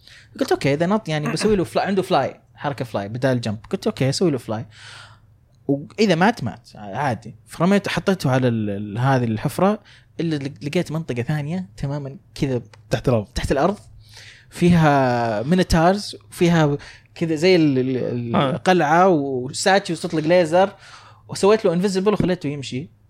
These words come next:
Speaker 1: على حول المكان كله. لقيت ك-، يعني، كائنات، آه، شجريه مسوين تاون، وبعدين تريدرز. قلت: "ايوه، ايش المكان هذا؟" رجعت لشخصياتي،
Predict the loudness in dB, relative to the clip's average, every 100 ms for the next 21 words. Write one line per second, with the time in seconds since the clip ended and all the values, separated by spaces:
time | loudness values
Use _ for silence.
0 | -12 -2 0 2 2 2 2 0 0 0
1 | 0 2 2 2 0 -2 -6 -14 -14 -20
2 | -14 -8 -6 -6 -6 -6 -6 -6 -8 -12
3 | -10 -2 0 2 2 0 0 2 2 0
4 | -2 -6 -10 -14 -16 -18 -16 -12 -6 0
5 | 2 4 4 0 0 -2 0 2 0 -4
6 | -10 _ -20 -20 -12 -6 -4 -2 2 2
7 | 2 0 0 -6 -4 -2 0 0 -2 -2
8 | -4 -2 -2 -2 0 0 0 -4 -4 0
9 | 2 2 0 -4